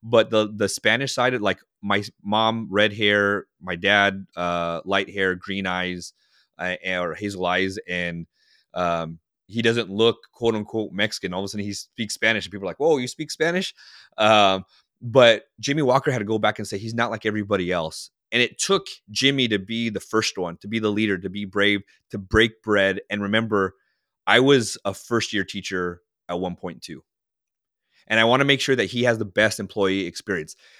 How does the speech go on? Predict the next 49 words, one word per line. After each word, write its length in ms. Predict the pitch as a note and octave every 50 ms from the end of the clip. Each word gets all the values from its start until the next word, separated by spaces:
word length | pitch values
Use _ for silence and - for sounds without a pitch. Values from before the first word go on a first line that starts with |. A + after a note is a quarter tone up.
| - - - _ _ _
The 100 | C#3 C3
principal 420 | C3 - E3+ F3+ F3 F#3 F3 F#3
didn't 260 | F3 F3 F3 E3+ E3+
do 200 | E3 E3 E3+ E3+
it. 240 | E3+ E3 D#3+ - C3+
The 180 | B2 - - -
ad-, 220 | B2+ C#3 C#3 C3
the 140 | B2 A2+ -
ad-, 260 | A#2+ C#3 D3 C3 C3+
the 60 | B2
administration 580 | B2 B2 D3 D#3+ E3 - - D#3+ D#3 D#3 E3 D#3
didn't 200 | D3+ C#3+ C#3 C#3+
do 180 | C#3 C#3 C#3+ D3
it. 80 | - -
It 80 | A#2+
was 220 | B2 A#2+ A#2 - -
someone 340 | D3 D#3 D#3+ D3+ D3 C3+
like 380 | A#2 G#2+ G#2 G#2+ A2 G#2+ - _ _ _
them 380 | G2 G2+ G2 F#2+ F#2+ F#2+ F#2+ F#2+
that 220 | - C#2+ - F2+
did 160 | F2 F2+ E2+ E2
it. 160 | C2+ - _ _ _ _ _ _ _ _ -
And 160 | G2 G#2 G2+
so 240 | - - G#2+ G#2 G#2
I 140 | D#2 G2 G2+
hear 180 | G#2+ C#3+ D#3
this 160 | D3 C3+ A#2+
story, 260 | - - A#2+ B2 A#2+ A#2+
and 80 | G#2+
I 80 | G#2+ G#2
think 320 | - - C3 C#3 C#3+ B2
my 140 | G#2 G#2+ A2
dad's 180 | A#2+ C3 D#3 D#3+
a 60 | C3
strong 340 | - - A#2+ A#2 A#2 A2 G#2+
man, 240 | A2 A2 A2 G#2+
but 120 | G2 G2 -
to 80 | G#2+
see 200 | G2 - - D3
my 140 | C#3+ C3+ B2
dad 240 | A2 G#2 G#2 A2 A2
in 100 | G#2+ G2+
a 60 | F#2
vulnerable, 560 | F2+ F2+ G2 G2+ A2+ B2 A#2+ A2 G#2+ G#2 G#2
maybe 260 | G2+ G#2+ G#2 G2 F#2 F2
scary 400 | - - - G2+ G2+ G#2 G#2 G2
place 420 | - _ - G2+ G#2+ B2 B2+ -
for 140 | - A2+ A2
him, 340 | G#2 A#2 B2+ C#3+ D#3+ E3+